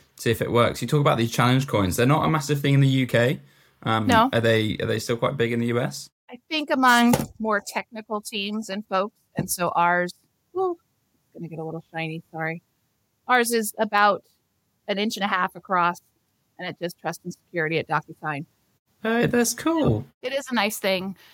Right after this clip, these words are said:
Speaker 2: And once a month, we have our trust exemplars and send out those coins for people who we catch outside of our team, helping us, supporting us, doing the right thing, getting rid of bugs, whatever it is that their,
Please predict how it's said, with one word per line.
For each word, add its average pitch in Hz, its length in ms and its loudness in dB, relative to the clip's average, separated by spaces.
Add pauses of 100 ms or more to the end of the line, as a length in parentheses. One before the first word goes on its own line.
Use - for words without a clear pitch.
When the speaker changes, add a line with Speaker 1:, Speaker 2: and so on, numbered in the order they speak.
(180)
Speaker 2:
And 190 180 -2
once 208 240 0
a 220 40 -2
month, 180 380 -2
we 180 100 -8
have 170 180 -4
our 165 100 -4
trust - 340 -6
exemplars 170 840 -4 (160)
and 160 320 -12
send 185 320 -4
out 170 200 -2
those 180 200 -4
coins 208 500 -2
for 175 200 -6
people 214 340 -6
who 220 160 -6
we 214 140 -6
catch - 440 -4
outside 196 380 -2
of 226 80 -4
our 233 100 0
team, 240 420 -2 (340)
helping 240 340 0
us, 208 220 0
supporting 202 480 -2
us, 185 260 -4
doing 226 280 0
the 202 40 -2
right 190 220 -2
thing, 185 400 -4 (360)
getting 202 380 -2
rid 190 140 0
of 175 100 -8
bugs, 175 460 0
whatever 185 320 0
it 175 40 -4
is 165 200 -6
that - 120 -14
their, 156 320 -8